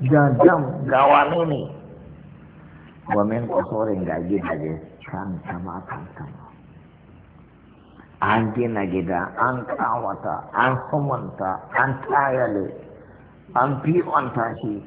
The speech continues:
an ƙesa ya ce, an fankace shi. Hmm? An ƙinta shi. Sau a ƙara masa kalmomi.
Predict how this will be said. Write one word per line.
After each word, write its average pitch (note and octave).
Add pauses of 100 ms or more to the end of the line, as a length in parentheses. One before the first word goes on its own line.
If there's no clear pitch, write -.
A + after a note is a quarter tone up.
(1200)
an C3+
ƙesa E3+
ya B2+ (120)
ce, B2+
an C3
fankace C#3+
shi. - (2750)
Hmm? C3+ (360)
An D3
ƙinta C#3 (100)
shi. F#2 (2250)
Sau A#2+
a G#2
ƙara G2+
masa F#2+
kalmomi. F2+